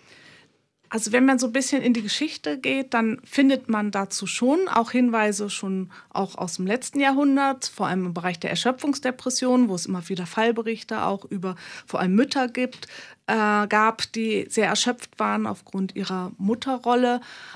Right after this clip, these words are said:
Aber so die Forschung im Bereich vom Elternburnout ist wirklich noch relativ neu. Also seit den zweitausendzehner Jahren hat das so verstärkt angefangen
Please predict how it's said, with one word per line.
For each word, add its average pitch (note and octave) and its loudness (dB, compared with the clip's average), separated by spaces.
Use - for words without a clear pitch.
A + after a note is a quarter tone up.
Aber G#3+ 4
so G#3+ -2
die F#3+ -6
Forschung C#4+ 0
im A3 -6
Bereich G#3+ 0
vom G#3 -2
Elternburnout G3 -4
ist F3+ -8
wirklich B3+ -2
noch A#3 -4
relativ G#3+ -4
neu. A#3+ 0
Also G#3 0
seit G#3+ -2
den A3 0
zweitausendzehner G#3 0
Jahren A#3+ 2
hat A3+ -6
das G3 -6
so F#3+ 0
verstärkt - -2
angefangen B3 2